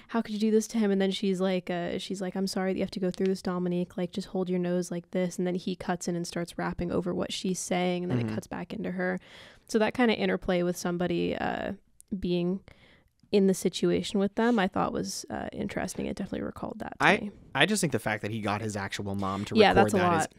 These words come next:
Speaker 2: unbelievable.
Speaker 1: Yeah.
Speaker 2: That's, like, to ask your mom to do that for your album is
Speaker 1: Yeah.
Speaker 2: crazy.
Speaker 1: Yeah.
Speaker 2: <laughs> That is nuts.
Speaker 1: But, I mean, it's something that would be very close to her, and she would
Speaker 2: Yeah.
Speaker 1: want to sort of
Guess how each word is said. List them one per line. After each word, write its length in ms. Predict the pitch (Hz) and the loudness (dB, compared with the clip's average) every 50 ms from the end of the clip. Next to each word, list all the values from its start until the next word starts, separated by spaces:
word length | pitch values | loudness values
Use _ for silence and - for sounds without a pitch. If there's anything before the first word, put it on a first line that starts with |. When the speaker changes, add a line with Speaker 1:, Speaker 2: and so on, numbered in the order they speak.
| - | 4
Speaker 2:
unbelievable. 880 | 147 135 131 135 127 110 107 101 104 107 107 107 107 104 101 90 95 92 | 6 8 8 8 8 6 4 4 2 -2 -4 -2 -4 -4 -2 -2 2 4
Speaker 1:
Yeah. 160 | 208 208 180 156 | 4 6 6 6
Speaker 2:
That's, 280 | 139 156 - - - | 6 6 4 4 4
like, 220 | 170 147 127 - - | 4 4 2 4 2
to 140 | 170 - | 0 2
ask 280 | - 143 156 170 - - | 6 6 6 6 6 4
your 100 | 202 175 | 4 6
mom 160 | 160 139 135 | 6 6 6
to 80 | 127 117 | 4 2
do 220 | 110 107 110 113 | 0 0 0 2
that 200 | 107 104 101 92 | 2 2 0 -2
for 120 | - - 107 | -2 -4 -2
your 120 | 101 98 | 0 0
album 300 | 95 101 107 107 117 117 | 0 0 0 0 0 0
is 120 | 101 101 | 0 0
Speaker 1:
Yeah. 80 | - - | 0 0
Speaker 2:
crazy. 640 | - - - 113 101 101 110 - - - - - - | -2 -2 -2 -2 -2 0 0 0 4 6 6 6 6
Speaker 1:
Yeah. 260 | - - - 196 190 190 | 6 6 6 6 6 4
Speaker 2:
<laughs> 60 | - | 2
That 220 | - 139 - - | 2 2 2 4
is 180 | 196 156 135 123 | 2 0 0 0
nuts. 480 | 123 120 113 113 113 123 123 113 110 - | 0 0 0 0 0 0 -2 -2 2 4
Speaker 1:
But, 120 | - 220 | 6 8
I 60 | 220 220 | 8 8
mean, 140 | 226 233 - | 8 6 6
it's 60 | 233 | 4
something 220 | - 247 262 302 311 | 2 2 4 4 4
that 80 | 277 - | 4 4
would 100 | - 185 | 2 2
be 100 | 190 196 | 2 2
very 220 | 180 185 185 185 | 2 4 2 2
close 320 | 175 - - 180 180 - - | 2 0 0 0 0 0 -4
to 80 | - | -6
her, 400 | 180 185 170 175 170 165 170 214 - | -4 -2 0 0 0 0 -2 -6 -2
and 300 | - 185 180 175 170 - | -2 0 0 0 -2 -2
she 180 | - - - 180 | -2 0 2 4
would 100 | 180 175 | 4 6
Speaker 2:
Yeah. 240 | - 165 - - 151 | 6 6 6 6 4
Speaker 1:
want 160 | 110 110 - | 2 -2 -2
to 320 | - 190 180 175 175 175 175 | 0 0 2 2 2 0 -2
sort 240 | - - 196 180 170 | -2 0 0 0 0
of 220 | 175 175 175 - | 0 -2 -4 -6